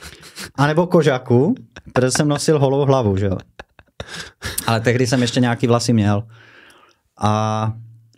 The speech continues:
ten nás začal tahat do města, že jdem do města k divadlu, že tam to bude super, že to, že tam jsou skejťáci, mi se tam moc nechtělo. Pak říkám, dobrý, jeden den, tak jsme tam jeli. A přijeli jsme tam a tam byli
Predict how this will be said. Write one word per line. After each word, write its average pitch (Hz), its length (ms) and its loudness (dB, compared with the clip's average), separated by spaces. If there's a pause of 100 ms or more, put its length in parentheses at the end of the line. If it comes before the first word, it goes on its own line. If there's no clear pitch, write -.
(460)
ten 135 140 0
nás 139 140 -2
začal 143 260 0
tahat 139 240 0
do 120 80 4
města, 113 400 0
že 110 100 2
jdem 120 180 2
do 110 80 2
města 113 560 0
k 113 80 -6
divadlu, 113 460 2
že 110 120 0
tam 107 180 0
to 107 100 -2
bude 104 160 0
super, 113 500 -2
že 104 120 -2
to, 107 160 -2
že 101 100 -2
tam 104 160 -4
jsou 107 140 -4
skejťáci, 104 420 -4
mi 104 60 -2
se - 60 -8
tam 120 120 -2
moc 110 120 -4
nechtělo. 113 480 -2 (420)
Pak 104 120 -4
říkám, 113 240 0
dobrý, 101 240 2
jeden 117 240 2
den, 117 120 2
tak 113 160 -2
jsme 117 140 -2
tam 131 160 0
jeli. 107 300 0 (1160)
A 98 560 -4 (920)
přijeli 117 300 0
jsme 117 200 -2
tam 113 280 0
a 113 80 -2
tam 113 280 0
byli 107 380 2